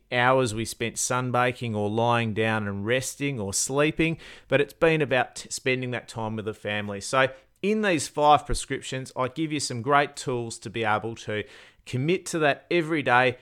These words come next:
get into a great routine that's not only having your body feeling better, and it's not doing anything drastic, it's just doing a thirty-minute walk every day. It doesn't even have to be a, a fast one. I know a lot of you do listen to this show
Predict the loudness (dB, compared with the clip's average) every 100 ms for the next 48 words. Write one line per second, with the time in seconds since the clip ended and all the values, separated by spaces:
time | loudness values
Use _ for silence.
0 | _ -4 0 0 -2 -4 -6 0 2 2
1 | 2 -2 -2 -4 -6 -4 -6 -10 -6 -2
2 | -2 -2 -6 -4 -4 -6 -6 -6 -6 -6
3 | -2 -2 -2 -8 -4 -4 -2 -4 -2 -2
4 | -2 -4 -6 -6 -4 -4 -4 _ -2 0
5 | 0 -4 -6 -6 -8 -6 -6 -8 -10 -12
6 | -12 -12 -12 -6 -4 -2 -2 -2 -4 -20
7 | -20 -20 _ _ 4 4 4 0 -2 -2
8 | 0 2 0 -2 -4 -4 -2 0 2 2
9 | 0 -2 -4 -2 -4 -6 -8 -8 -8 -10
10 | -10 -10 -8 -4 -2 -2 -4 -2 -2 2
11 | 4 4 4 2 2 -2 -4 -8 -2 -2
12 | -2 -4 -4 -6 -8 -8 -8 -6 -2 -2